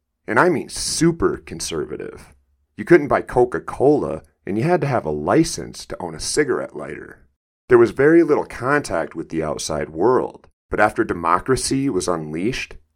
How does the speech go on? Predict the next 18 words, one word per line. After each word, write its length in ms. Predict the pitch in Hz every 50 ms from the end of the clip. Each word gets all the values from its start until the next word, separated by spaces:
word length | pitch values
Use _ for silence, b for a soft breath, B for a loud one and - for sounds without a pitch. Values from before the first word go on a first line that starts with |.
| _ _
the 80 | - 95
rest 280 | 113 156 180 - -
of 80 | 120 87
the 60 | 82
world 400 | 76 73 90 120 147 131 - -
came 240 | - 98 73 73 73
rushing 340 | 73 73 73 - - 57 76
in. 400 | 85 113 120 87 - - - - - - _ _ _ _ _ _ _ _ _
Not 220 | 117 139 165 151 -
slowly, 580 | - - 110 120 139 160 147 - - - - _ _ _ _ -
like 160 | - 98 95 110
might 160 | 104 101 -
happen 540 | - 92 95 98 - - 120 113 110 110 107
when 100 | 98 87
a 60 | 82
country 400 | - - 101 98 - - 113 110
begins 340 | - 98 - 95 92 90 90
industrializing 1080 | 87 82 80 87 92 - - - 113 117 113 113 117 120 120 113 110 123 123 120 113